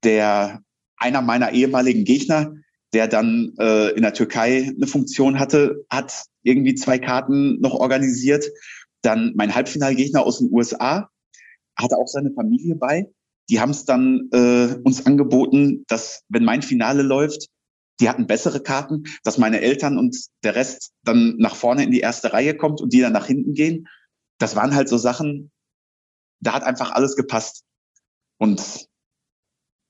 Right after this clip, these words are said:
ja, es gibt eben so Tage. Im Finale muss ich dann sagen, es war ein bisschen Pech dabei, aber insgesamt war er einfach der Bessere. Das kann ich auch mittlerweile anerkennen, äh, und das war dann schon okay so.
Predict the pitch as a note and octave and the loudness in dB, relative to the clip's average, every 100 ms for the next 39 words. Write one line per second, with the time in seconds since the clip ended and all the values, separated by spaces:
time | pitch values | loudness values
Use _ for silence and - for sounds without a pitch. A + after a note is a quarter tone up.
0 | - C3 B2 C3 - B2 C3+ C3+ C3 B2+ | -2 -2 -2 -10 -6 -6 -4 -8 -6 -4
1 | C#3 D3+ D3+ - - C#3 B2+ A#2+ G#2+ B2+ | -2 -4 -6 -20 -4 -2 0 0 2 2
2 | B2+ B2 B2 A2+ A2 G#2+ A2+ A#2 B2 B2 | 2 0 0 0 0 -4 -6 -4 -2 -4
3 | - _ _ _ _ _ B2+ B2 B2 B2+ | -8 _ _ _ _ _ -2 0 -2 -2
4 | B2 G#2+ - B2 C#3 A#2+ B2+ C3+ A#2 A2 | -6 -6 -6 -4 -2 0 0 0 2 2
5 | A2 - A2+ - B2 G#2 A2 B2 - _ | 0 0 -2 2 0 2 0 -2 -12 _
6 | _ _ _ _ - E2 A2 G#2+ - A2 | _ _ _ _ -2 0 0 -4 -8 -8
7 | F#2 G#2+ A2 B2+ C3+ C#3 _ _ _ _ | -6 -6 -4 -2 -2 -4 _ _ _ _
8 | _ _ _ - G#2 - - - - B2 | _ _ _ -4 -4 -4 -12 -10 -2 0
9 | B2+ B2 B2+ C#3 C3+ A2+ A2 A#2+ A#2+ C3 | 2 0 -2 -2 0 2 0 0 0 -2
10 | C3 C3 C3+ C3 - - A2+ G#2+ G#2+ - | 0 -2 0 -4 -6 0 2 4 0 -4
11 | - _ A#2 G#2 G#2 G2+ G2 G#2 F#2+ G2+ | -18 _ 0 2 0 -2 -2 -4 -4 -4
12 | F#2+ D#2 | -4 -4